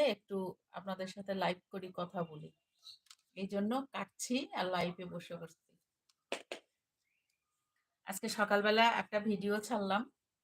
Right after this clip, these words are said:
যে সকালবেলা বাগানে গিয়ে দেখি আমার সেই লিকলিকা পেঁপে গাছ, সেটা ভাঙে পড়ে আছে। আর মনে হয় খুব ওজন হয়ে গেছে অনেক। আরও এই যে পেঁপে কাটলাম, এই যে পেঁপে,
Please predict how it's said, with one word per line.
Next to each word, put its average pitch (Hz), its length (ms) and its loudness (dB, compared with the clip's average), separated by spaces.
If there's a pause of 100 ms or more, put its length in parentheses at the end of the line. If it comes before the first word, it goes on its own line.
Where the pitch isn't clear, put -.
(380)
যে 190 60 -10
সকালবেলা 208 540 4
বাগানে 196 400 6
গিয়ে 196 240 -4
দেখি 190 420 -8
আমার 196 280 -2
সেই 233 320 0
লিকলিকা 202 500 -6
পেঁপে 185 340 -6
গাছ, 156 300 0 (640)
সেটা 202 180 -2 (140)
ভাঙে 196 440 4
পড়ে 185 260 -2
আছে। - 240 -10 (600)
আর 180 180 -2 (360)
মনে 190 200 -2
হয় 196 240 2
খুব 226 220 -4
ওজন 202 300 4
হয়ে 214 280 0
গেছে 196 280 -2 (160)
অনেক। 190 220 0 (480)
আরও 175 300 0
এই 180 100 0
যে 208 100 -2
পেঁপে 208 260 -4
কাটলাম, 196 460 -2 (200)
এই 180 100 -14
যে 190 140 -8
পেঁপে, 196 300 -8